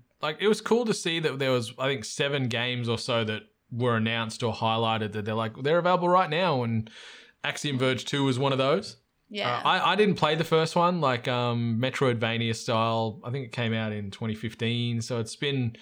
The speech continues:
Speaker 1: six or so years between drinks, but there was a lot of people like, "Oh yeah, Axiom Verge, I'm, I'm downloading it right now on, on PlayStation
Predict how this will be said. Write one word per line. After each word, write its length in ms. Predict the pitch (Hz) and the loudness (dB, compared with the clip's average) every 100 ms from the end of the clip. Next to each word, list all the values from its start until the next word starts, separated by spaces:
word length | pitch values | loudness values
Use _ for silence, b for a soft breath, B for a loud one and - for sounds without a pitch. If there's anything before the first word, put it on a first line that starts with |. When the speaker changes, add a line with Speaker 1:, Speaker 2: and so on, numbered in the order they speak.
| B B B B B | B B B B B
Speaker 1:
six 300 | - 143 - | -10 -8 -4
or 60 | 127 | -2
so 160 | 143 | 0
years 300 | 120 113 117 | 0 0 -2
between 380 | 113 113 127 110 | -4 -6 -2 -2
drinks, 420 | 98 127 117 113 | 0 0 0 -4
but 400 | - 117 110 - _ _ _ - | -4 -2 -2 -4 _ _ _ -10
there 80 | 127 | -4
was 100 | 127 | 0
a 40 | |
lot 140 | 131 143 | 2 2
of 80 | 131 | 0
people 200 | 139 151 | -2 -4
like, 100 | - | 0
"Oh 240 | 294 294 | 0 2
yeah, 220 | 285 294 | 0 0
Axiom 340 | 233 226 240 208 | 0 -2 -2 0
Verge, 300 | 220 220 147 | 0 2 2
I'm, 140 | 135 | 0
I'm 160 | 123 131 | -2 -2
downloading 360 | 143 175 185 175 | 0 2 2 2
it 20 | |
right 200 | 156 170 151 | 4 2 2
now 340 | 170 175 156 | 0 2 2
on, 320 | 131 123 117 | 4 2 0
on 180 | 113 113 | -2 -2
PlayStation 840 | 127 139 135 143 131 - 131 127 | 0 0 0 0 0 0 -2 0